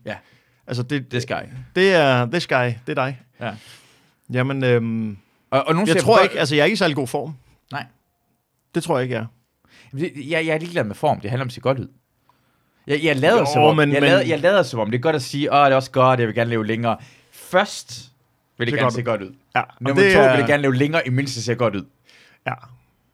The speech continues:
Speaker 2: Og det, det er, det kan jeg godt følge dig i.
Speaker 1: Jeg gider ikke leve lang tid og være grim. Jeg gider ikke være
Speaker 2: Ej,
Speaker 1: lang
Speaker 2: det
Speaker 1: tid
Speaker 2: gider
Speaker 1: at
Speaker 2: jeg,
Speaker 1: være
Speaker 2: altså, det er vel heller ikke, for mig, der er det heller ikke mål at blive, øh, psykopat gammel. Altså, det, det er ikke sådan, at jeg bare k-, godt kunne tænke mig at ramme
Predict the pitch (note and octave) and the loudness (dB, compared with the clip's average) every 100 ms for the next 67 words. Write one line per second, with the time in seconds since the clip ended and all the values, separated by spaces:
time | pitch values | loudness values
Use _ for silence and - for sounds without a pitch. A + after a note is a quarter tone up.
0 | _ _ C#3 G3 F#3 - F#3+ F#3 C3+ A2+ | _ _ -6 -6 -8 -6 -4 0 2 0
1 | A#2+ G3+ E3 C3 - A#2+ G#2 E3+ D3+ A3 | -2 -4 -2 -4 -4 -6 -4 -4 0 0
2 | F3 C#3+ B2 F#3 F#3 B2+ F#2+ F#2+ D3 F#3 | 4 4 4 2 0 -4 -4 -2 0 -2
3 | - _ D3 D3 F#3 A3 D3+ E3 C3 - | -6 _ -2 2 4 4 4 0 -4 0
4 | F3 E3 C#3 B2+ B2+ - _ C3 C#3 D#3 | 4 6 4 4 2 -2 _ -2 4 4
5 | F#3+ F3+ C#3 D#3+ C#3 D#3 F3 D3 C#3+ C#3+ | 4 0 -2 0 2 2 2 2 2 2
6 | C3+ C3+ C#3 B2 A#2+ B2 A#2 A#2 C#2 G#2+ | 4 4 4 0 0 -2 0 -2 -4 -8
7 | A2+ - D3 C3 B2+ A#2+ G#2+ G2 - A2 | -8 -6 -4 -2 -2 -4 -10 -12 -14 -14
8 | G#2+ B2+ A#2+ C#3+ C3+ C#3 B2+ B2+ A#2+ B2 | -8 -6 0 0 -2 -4 0 0 2 -2
9 | A#2 - - - B2 B2 B2 B2+ A#2+ A#2 | -2 -12 -16 -6 -4 -4 -4 -4 -2 -4
10 | A2 A2+ G2+ G#2+ A2 A#2 | -4 -4 -4 -6 -6 -8